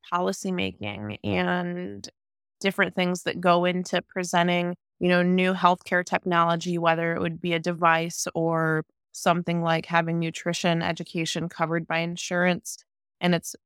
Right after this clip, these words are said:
very complex. There's so much that goes into it. It's different in every country,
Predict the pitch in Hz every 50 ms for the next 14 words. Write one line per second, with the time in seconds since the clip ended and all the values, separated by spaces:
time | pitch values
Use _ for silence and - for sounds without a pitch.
0 | _ 180 180 180 208 202 208 214 214 214 - 202 180 180 180 - 180 170 170 180
1 | - - - - 185 175 165 175 - - - - _ _ - - 190 185 190 190
2 | 185 180 - - - 165 175 165 170 170 170 170 170 170 - - 175 170 170 170
3 | 165 - - 180 175 - - 170 - - 190 190 185 - - 190 185 175 170 165
4 | 165 160 165 160 - - 165 165 165 - - 180 165 165 165 165 175